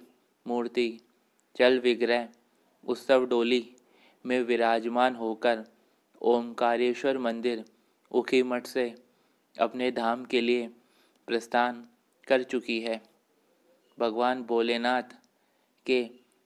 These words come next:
जयकारों के बीच डोली शुक्रवार को विश्वनाथ मंदिर गुप्तकाशी पहुंची।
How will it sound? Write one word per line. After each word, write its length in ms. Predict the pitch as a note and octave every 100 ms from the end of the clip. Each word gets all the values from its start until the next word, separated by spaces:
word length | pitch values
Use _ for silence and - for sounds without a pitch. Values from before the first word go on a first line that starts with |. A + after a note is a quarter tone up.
| _
जयकारों 680 | A#2 A2+ A2 A#2 A#2 A#2+ C3
के 160 | B2+ A#2+
बीच 400 | A#2 A#2+ A#2 - _ _ _ _ _ _ _
डोली 440 | A#2 A2+ A#2 B2 A#2 - _ _ -
शुक्रवार 600 | C3 A2+ A#2 A#2 A#2 A#2+
को 180 | A#2+ A#2+ A#2 - _ _ _ _
विश्वनाथ 600 | A#2+ A#2 B2+ B2 B2+ B2+
मंदिर 440 | B2 A#2+ A#2 A2+ - _ _ _ _ -
गुप्तकाशी 720 | A#2+ A#2+ - B2+ A#2+ B2 A#2 A2+ _ _ _ _ _
पहुंची। 340 | A#2+ A2+ A2+